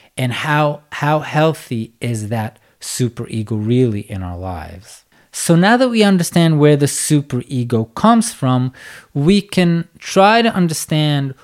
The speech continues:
why Freud thought the superego could be such a destructive force in our lives. First of all, Freud said that superego could be destructive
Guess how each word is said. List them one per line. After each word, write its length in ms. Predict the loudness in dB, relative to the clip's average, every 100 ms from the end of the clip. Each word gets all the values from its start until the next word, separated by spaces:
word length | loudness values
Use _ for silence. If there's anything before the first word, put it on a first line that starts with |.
| _
why 420 | -4 2 4 4 0
Freud 400 | -2 -2 -2 -2
thought 280 | -4 -4
the 60 | -4
superego 760 | -6 -2 -2 -2 -6 -4 -4
could 200 | -4 -6
be 100 | -4
such 340 | -4 -2 -2 -2
a 60 |
destructive 640 | -4 -4 -4 -4 -4 -4 -8
force 380 | -6 -6 -6 -8
in 80 |
our 100 | -8
lives. 600 | -6 -8 -8 -12 -18 -20 _ _ _ _ _ _ _
First 460 | -10 2 2 2 0
of 120 | 4
all, 240 | 6 4
Freud 560 | 0 2 6 6 4 2
said 600 | -6 2 4 4 2 -2
that 260 | -4 -4 -8
superego 1000 | -6 -2 -2 -2 -4 -4 -2 -2 -2 -4
could 200 | -6 -4
be 80 | -6
destructive 920 | -8 -8 0 0 0 -4 -4 -4